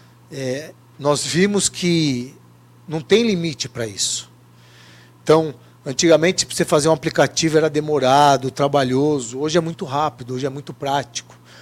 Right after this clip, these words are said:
Hoje você consegue fazer um aplicativo à cara do seu site. Então, o corretor de imóveis não tem dificuldade pra navegar. Por quê?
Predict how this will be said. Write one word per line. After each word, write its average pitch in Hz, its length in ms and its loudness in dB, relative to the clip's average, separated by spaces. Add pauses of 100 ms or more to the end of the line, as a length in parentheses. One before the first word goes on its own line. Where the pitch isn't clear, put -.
(180)
Hoje 156 240 4
você 160 240 0
consegue 156 440 -2
fazer 143 280 -2
um 156 100 2
aplicativo 143 920 -2 (440)
à 139 180 4
cara 185 360 4
do 185 120 -4
seu - 160 0
site. - 640 -2 (540)
Então, 151 260 4
o 160 40 0
corretor 160 440 2
de 165 80 -2
imóveis 160 340 2
não 170 100 -8
tem 175 160 -4
dificuldade 156 640 0
pra 151 160 0
navegar. 143 500 0
Por 160 180 -8
quê? 117 280 -6